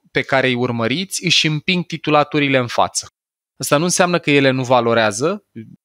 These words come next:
de pildă doctoratul se obține foarte greu, dar e important să nu dați încredere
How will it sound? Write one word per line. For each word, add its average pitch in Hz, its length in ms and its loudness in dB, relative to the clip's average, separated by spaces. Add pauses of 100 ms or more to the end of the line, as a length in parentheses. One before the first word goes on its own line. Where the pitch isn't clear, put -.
(180)
de - 200 -6
pildă 120 240 -2
doctoratul 117 520 0
se - 120 -4
obține 113 280 -6
foarte 104 400 -2
greu, 156 440 0 (420)
dar 143 500 0 (200)
e 143 180 -2
important 147 580 0
să - 140 -2
nu 165 200 0
dați 170 360 0
încredere 147 920 0